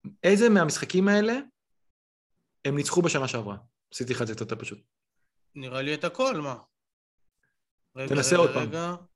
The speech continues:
Speaker 1: אם זה הכל, כנראה
Speaker 2: רגע.
Speaker 1: שלא הייתי שואל.
Speaker 2: סאות'המפטון בבית, הם לא ניצחו שנה שעברה?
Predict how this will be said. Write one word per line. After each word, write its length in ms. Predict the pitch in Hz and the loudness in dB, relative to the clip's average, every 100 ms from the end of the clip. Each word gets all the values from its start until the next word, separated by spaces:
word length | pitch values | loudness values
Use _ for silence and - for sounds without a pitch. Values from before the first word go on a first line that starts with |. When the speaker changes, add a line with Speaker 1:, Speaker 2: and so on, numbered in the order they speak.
| - 240 | -4 2
Speaker 1:
אם 100 | 220 | 4
זה 120 | 214 | 4
הכל, 140 | 208 202 | 4 4
כנראה 100 | 180 | 4
Speaker 2:
רגע. 100 | 160 | 4
Speaker 1:
שלא 80 | |
הייתי 140 | 151 131 | 2 0
שואל. 180 | 104 104 | -10 -14
Speaker 2:
סאות'המפטון 760 | - - 202 190 233 220 240 214 | -6 0 2 2 0 0 0 2
בבית, 300 | 196 208 202 | 2 2 0
הם 100 | 185 | 0
לא 100 | 202 | -2
ניצחו 240 | 214 220 | -2 -8
שנה 240 | 214 220 208 | -8 -6 -2
שעברה? 320 | 226 226 | -2 0